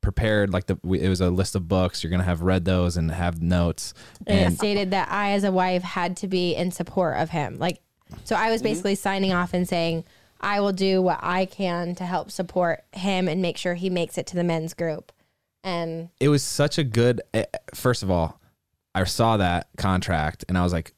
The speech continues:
Speaker 1: "This is hilarious." And what a
Speaker 2: <laughs>
Speaker 1: joke.
Speaker 2: Yeah.
Speaker 1: That feels way too intense and aggressive for a men's group.
Speaker 3: Right.
Speaker 1: But then it was an actual
Speaker 2: Yeah.
Speaker 1: really good exercise for me on,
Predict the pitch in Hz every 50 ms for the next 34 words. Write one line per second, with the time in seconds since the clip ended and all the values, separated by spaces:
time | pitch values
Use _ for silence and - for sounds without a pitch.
0 | _ - - 87 - - 95 85 - - - - 101 87 85 82 85 90 90 90
1 | 92 95 - - - - _ _ _ _ _ _ _ _ - 98 95 90 87 85
2 | 90 92 95 90 - - 87 87 90 98 98 - - 87 98 95 - - - 104
3 | 95 90 - - - 95 95 95 95 98 95 - - 98 95 90 87 - - 90
4 | 87 85 - - 85 82 73 - 80 78 80 - - 76 71 71 - - - -
5 | - 92 87 85 85 82 85 82 - - 76 65 - - 120 113 127 - - -
6 | _ _ - 110 104 - 143 180 175 127 107 110 107 107 110 110 - - 117 107
7 | 101 95 - - _ - 175 170 160 160 - - - - 98 104 113 123 139 147
8 | 139 147 151 - - 117 135 - - 147 - - 117 104 98 98 - - - 101
9 | 98 98 101 98 98 98 - - 98 98 98 95 92 92 90 90 -